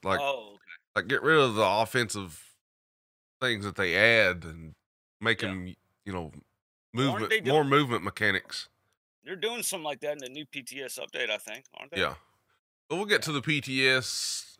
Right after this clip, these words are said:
Speaker 1: here in the next segment. Uh, let's talk about our fifty-three <laughs> rounds of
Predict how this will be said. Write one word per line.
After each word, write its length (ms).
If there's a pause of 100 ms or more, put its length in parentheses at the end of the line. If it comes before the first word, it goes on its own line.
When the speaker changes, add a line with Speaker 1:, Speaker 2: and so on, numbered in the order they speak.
Speaker 1:
here 280
in 80
the 80
next 560
segment. 400 (680)
Uh, 360
let's 160
talk 200
about 280
our 200
fifty-three 560
<laughs> 200
rounds 420
of 240